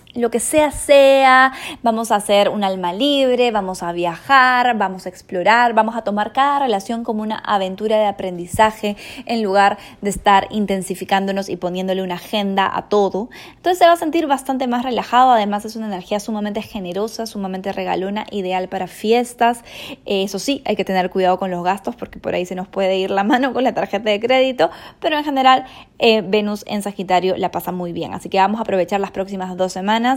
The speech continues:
que Venus está en este signo. El siguiente movimiento cósmico es mucho más serio y además tiene un alcance de largo plazo. Tenemos a Saturno cambiando por fin de Capricornio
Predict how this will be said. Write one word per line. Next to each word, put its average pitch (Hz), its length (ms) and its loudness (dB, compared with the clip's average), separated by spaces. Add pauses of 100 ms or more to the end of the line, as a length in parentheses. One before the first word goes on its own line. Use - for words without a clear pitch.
(320)
que 202 140 -4
Venus 196 280 -4
está 185 360 -6
en 185 180 -6
este 175 240 -10
signo. - 420 -12 (360)
El 254 120 2
siguiente 277 380 0
movimiento 240 560 0
cósmico 294 560 2
es 226 180 2
mucho 214 300 -4
más 196 220 -4
serio 254 760 -2
y 240 160 2
además 185 400 0
tiene 196 160 -8
un 196 80 -6
alcance 180 640 -4
de 196 340 -4
largo 170 520 -4
plazo. - 400 -10
Tenemos 185 440 -6
a 202 140 2
Saturno 269 840 -2
cambiando 196 960 0 (140)
por 185 240 -4
fin 185 480 -10
de - 100 -6
Capricornio 254 880 2